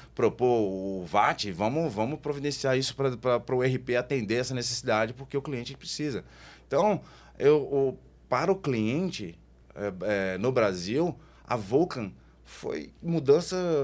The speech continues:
s-, super positiva, cara. A flexibilidade, a agilidade que,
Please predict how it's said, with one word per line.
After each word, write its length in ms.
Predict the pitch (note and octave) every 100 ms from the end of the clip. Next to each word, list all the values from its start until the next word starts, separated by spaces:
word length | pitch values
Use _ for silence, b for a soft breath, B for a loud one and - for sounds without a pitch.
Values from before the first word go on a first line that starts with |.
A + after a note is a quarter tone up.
| A#2+
s-, 380 | A2 - - - - - - - -
super 460 | - - G3 G3+
positiva, 480 | G#3 F#3 C#3 A2 G#2+
cara. 180 | - - - -
A 120 | - -
flexibilidade, 1000 | - F#3 - D#3+ D3 B2+ B2+ D3+ C#3+ C3+
a 220 | A#2 G#2
agilidade 720 | G2+ A#2+ F3 B2 A#2 D3 C#3+
que, 280 | A#2 B2 G#2+